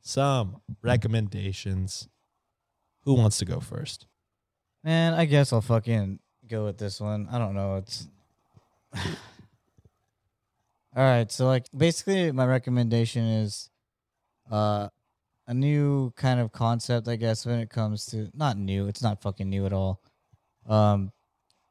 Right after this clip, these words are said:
Speaker 2: just an idea of when it comes to, like, style and stuff is, uh, pick a uniform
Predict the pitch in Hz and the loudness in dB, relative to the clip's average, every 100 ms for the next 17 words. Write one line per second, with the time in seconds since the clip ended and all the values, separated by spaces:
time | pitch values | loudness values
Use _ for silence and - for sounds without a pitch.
0 | _ - 165 156 - _ _ _ _ _ | _ 2 4 4 -4 _ _ _ _ _
1 | - 131 131 107 113 113 117 117 117 123 | -10 -2 0 0 0 2 4 2 0 -4
2 | 113 104 104 95 - 110 107 98 110 104 | -2 0 0 -4 -8 -4 -4 -2 -4 -4
3 | 110 104 95 - 98 101 107 107 - 110 | -2 -2 -2 -4 0 0 0 -2 -2 -2
4 | 110 98 101 98 - _ _ _ _ _ | -2 -4 -2 -2 -6 _ _ _ _ _
5 | _ _ 113 107 101 104 95 - _ _ | _ _ 0 4 4 2 -2 -10 _ _
6 | _ - 151 156 127 113 123 123 - 139 | _ -4 -2 0 0 2 2 0 0 2
7 | 147 147 | 2 0